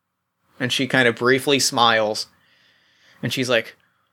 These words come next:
"All right, boys, uh, we scatter, we go wide, and we give our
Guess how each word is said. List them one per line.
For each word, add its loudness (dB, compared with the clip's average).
"All 0
right, 0
boys, 2
uh, 2
we 0
scatter, 2
we -2
go 0
wide, 2
and -4
we -2
give 0
our 4